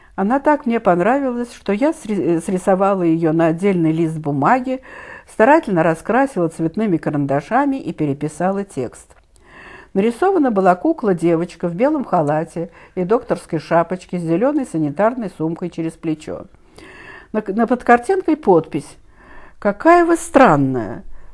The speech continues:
Разве вы не видите, что я фронтовая подруга?» А потом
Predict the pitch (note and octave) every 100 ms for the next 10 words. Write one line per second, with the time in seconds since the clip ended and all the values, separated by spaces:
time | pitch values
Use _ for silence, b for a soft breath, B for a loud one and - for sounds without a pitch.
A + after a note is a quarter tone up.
0 | - G#3+ G#3+ G3+ G#3 G3+ G#3+ F#3+ F3 B3+
1 | F#4 G#4+ G#4+ G#4+ C#4+ C#4 C4 B3+ B3+ B3+
2 | B3+ A#3+ A3+ B3 A#3 F#3 D#3 C#3 B2+ -
3 | b b b b E3 E3+ E3+ D4